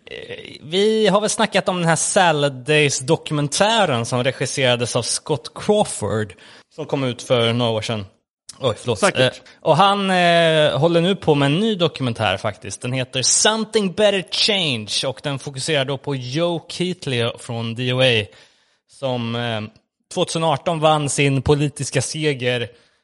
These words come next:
Speaker 1: eh, när han blev liksom city councillor i Burnaby, British Columbia. Eh, och,
Speaker 2: Just det.
Speaker 1: eh, han är uppe för omval tjugohundratjugotvå, så att det här ska väl vara någon slags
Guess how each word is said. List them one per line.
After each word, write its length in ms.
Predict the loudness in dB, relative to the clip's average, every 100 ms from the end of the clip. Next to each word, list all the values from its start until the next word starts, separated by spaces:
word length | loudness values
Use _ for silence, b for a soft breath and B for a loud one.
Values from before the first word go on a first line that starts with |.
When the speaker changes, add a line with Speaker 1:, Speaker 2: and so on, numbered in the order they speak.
| _ -4
Speaker 1:
eh, 380 | 0 2 2 2
när 120 | 2
han 180 | 2 2
blev 320 | 2 2 2
liksom 520 | -4 -2 -2 -2 -6 -10 -8
city 320 | -4 -4 -4
councillor 720 | -2 -2 -2 -4 -6 -4 -4
i 360 | -4 -6 -4 -6 0
Burnaby, 580 | 2 2 0 -2 -2 -4 -4
British 340 | -4 -4 -6
Columbia. 500 | -2 -2 0 -2 -4 -6 _ _ _ _ _ _ _ _ _ -2
Eh, 180 | 0 2
och, 240 | 0 -2
Speaker 2:
Just 120 | -4 0
det. 220 | 2 0
Speaker 1:
eh, 60 | -2 -12 _ _
han 220 | -2 0 0
är 160 | 2
uppe 240 | 2 0 0
för 160 | 4
omval 640 | 4 4 2 4 4 4 2
tjugohundratjugotvå, 760 | -2 -2 -4 -6 -4 -2 0
så 80 | -2
att 80 | 0
det 60 |
här 120 | 0
ska 180 | 0 -4
väl 200 | -2 -2
vara 140 | 0 0
någon 120 | 2
slags 300 | 0 0